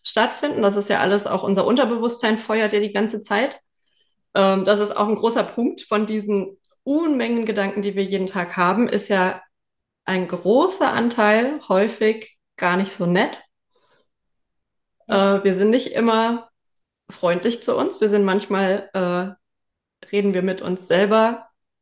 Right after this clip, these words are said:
auf eine Art und Weise, wie wir mit anderen niemals reden würden. Auch was, wo man mal anfangen kann, sich, äh, das einfach mal wahrzunehmen und zu beobachten.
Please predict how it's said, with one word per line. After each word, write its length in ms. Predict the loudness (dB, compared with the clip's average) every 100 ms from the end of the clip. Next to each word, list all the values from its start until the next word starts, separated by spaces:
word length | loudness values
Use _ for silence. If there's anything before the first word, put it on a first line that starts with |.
| _
auf 220 | -8 -2
eine 160 | -2 0
Art 200 | 0 2
und 160 | 2 4
Weise, 400 | 2 2 0 -2
wie 100 | -2
wir 100 | -4
mit 140 | -2
anderen 260 | -2 -2 0
niemals 360 | 0 -2 -2 -2
reden 260 | -2 -2
würden. 240 | -2 -4 -6 -12 _ _ _ _ _ _ _ _ _ -20 _ _ _ _ _ _ _ _ _
Auch 280 | -4 0 0
was, 260 | 0 0
wo 40 | 0
man 420 | 2 4 2 -4 _ _ _ _
mal 280 | -2 2 2
anfangen 480 | 0 -2 -2 -2 -2
kann, 260 | -2 -2 -2
sich, 340 | -4 -8 -6
äh, 360 | -2 0 -2 -4 -12 _ _ _
das 180 | -6 -2
einfach 280 | 0 2 4
mal 220 | 2 4
wahrzunehmen 720 | 2 2 0 0 0 2 0
und 120 | -2
zu 140 | -2
beobachten. 560 | -4 -2 0 -2 -2